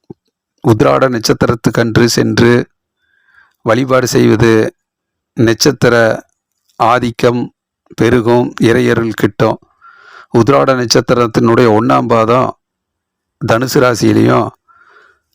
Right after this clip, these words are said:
ரெண்டாம் பாதம், மூணாம் பாதம், நான்காம் பாதம் மகர ராசியில வரும். ஆகவே தனுசு ராசி, மகர ராசியில் பிறந்த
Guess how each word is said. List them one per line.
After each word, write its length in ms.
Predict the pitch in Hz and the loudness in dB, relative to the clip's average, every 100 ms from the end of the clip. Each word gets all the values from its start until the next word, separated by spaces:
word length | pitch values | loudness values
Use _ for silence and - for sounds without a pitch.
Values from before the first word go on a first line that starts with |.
| _ | _
ரெண்டாம் 440 | - 117 131 143 127 | -4 -2 0 0 0
பாதம், 260 | 123 127 120 | 0 0 0
மூணாம் 320 | 120 127 123 113 | 0 0 0 0
பாதம், 280 | 113 123 113 | 2 2 0
நான்காம் 400 | 113 120 131 120 | 0 0 -2 0
பாதம் 280 | 110 110 123 104 | 0 0 0 0
மகர 200 | 120 131 | 2 2
ராசியில 460 | 120 113 117 110 110 101 | 0 0 2 2 2 0
வரும். 220 | 104 - _ _ _ _ _ _ _ - - - 120 | -2 -6 _ _ _ _ _ _ _ -20 -20 -4 0
ஆகவே 300 | 120 123 127 127 - - | 0 0 0 -2 -8 -4
தனுசு 320 | 107 117 139 139 | -2 0 0 2
ராசி, 240 | 123 117 139 120 | 0 0 0 0
மகர 240 | 117 131 123 | 0 0 0
ராசியில் 420 | 120 113 127 117 | 0 0 0 0
பிறந்த 260 | 120 113 117 | 0 -2 0